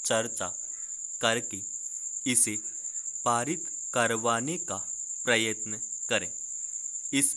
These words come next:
देश में जितने भी राजनीतिक दल हैं, उन्होंने अपने चुनाव घोषणा पत्र तैयार किए हैं और घोषणा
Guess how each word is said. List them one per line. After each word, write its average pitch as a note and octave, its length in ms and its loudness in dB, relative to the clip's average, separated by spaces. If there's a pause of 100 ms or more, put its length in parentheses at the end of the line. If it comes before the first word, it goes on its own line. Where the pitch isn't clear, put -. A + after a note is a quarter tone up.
देश B2+ 320 4
में G2 180 -4 (460)
जितने B2 520 0
भी G2+ 180 -6 (680)
राजनीतिक A#2 760 2 (400)
दल C3+ 360 4
हैं, G2+ 160 -2 (920)
उन्होंने B2 480 -2 (840)
अपने B2 460 0 (340)
चुनाव F#2+ 420 2 (800)
घोषणा B2+ 640 4 (200)
पत्र A2+ 400 0 (540)
तैयार G#2 540 4 (480)
किए A2+ 440 -4
हैं A2+ 120 -6 (580)
और A2 300 0 (720)
घोषणा A#2 680 -2